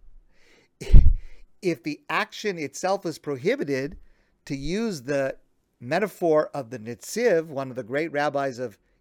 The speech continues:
Israel who opposed the sale, with this so-called leniency, you're fleeing from a wolf and you're falling into a den of lions.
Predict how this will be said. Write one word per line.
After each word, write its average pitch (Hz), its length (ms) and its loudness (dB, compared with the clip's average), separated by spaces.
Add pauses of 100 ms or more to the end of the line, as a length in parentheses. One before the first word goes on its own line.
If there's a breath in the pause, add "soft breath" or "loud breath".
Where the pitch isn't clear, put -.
Israel 151 380 0
who 135 160 -8
opposed 147 420 -6
the 127 100 -10
sale, 165 500 -2 (680 soft breath)
with 147 260 -6
this 196 300 -4 (280)
so-called 160 680 0
leniency, 180 640 -4
you're 151 220 -6
fleeing 190 580 -4
from 151 280 -6
a 131 80 -4
wolf 160 640 0 (440 soft breath)
and 180 160 -6
you're 175 140 -2
falling 220 540 -2
into 214 300 -4
a 202 60 0
den 208 260 0
of 202 100 -6
lions. 247 760 -4